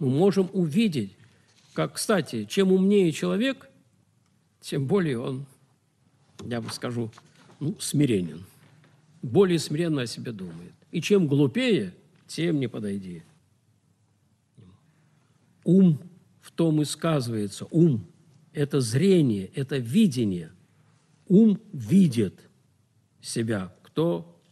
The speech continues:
кто он есть. Глупый — не видит. Так вот, значит, степень вот этой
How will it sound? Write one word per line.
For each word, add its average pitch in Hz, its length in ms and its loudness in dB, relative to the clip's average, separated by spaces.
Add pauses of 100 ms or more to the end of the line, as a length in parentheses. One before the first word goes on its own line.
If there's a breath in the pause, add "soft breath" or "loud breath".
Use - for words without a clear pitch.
(140)
кто 156 360 -2
он 127 400 -4
есть. 95 500 -10
Глупый — 117 560 -2 (320)
не 120 220 -6
видит. 78 320 -18 (1500 loud breath)
Так 151 180 -4
вот, 196 220 2 (440 loud breath)
значит, 151 440 -2
степень 175 720 0 (120)
вот 143 200 -4
этой 170 320 -4